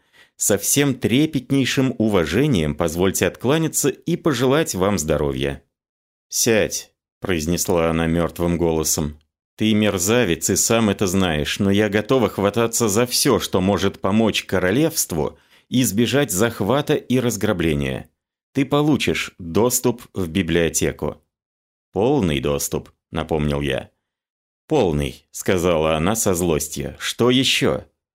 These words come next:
«Обещаю не читать ваши стыдные родовые тайны», пообещал я. «Да и какие они стыдные? Просто дети».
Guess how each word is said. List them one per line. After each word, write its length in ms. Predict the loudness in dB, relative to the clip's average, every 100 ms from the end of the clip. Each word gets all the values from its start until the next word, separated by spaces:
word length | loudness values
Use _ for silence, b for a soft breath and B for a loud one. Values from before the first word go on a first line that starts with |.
| _ -8
«Обещаю 560 | -2 0 0 2 2 4
не 120 | 2
читать 460 | 2 0 2 2 2
ваши 300 | 2 2 -4
стыдные 500 | 0 0 2 2 2
родовые 500 | 2 0 2 0 0
тайны», 520 | 0 -2 -2 -4 -8 _ -6
пообещал 560 | -4 -2 -2 0 -2
я. 300 | 0 -2 -2 b b b b -12
«Да 120 | 0
и 120 | 2
какие 400 | 2 -2 0 2
они 220 | 2 0 -2
стыдные? 640 | -2 -4 -4 -4 -4 -10 _ _ _ _
Просто 400 | -4 -2 0 -4
дети». 480 | -2 -2 -2 -4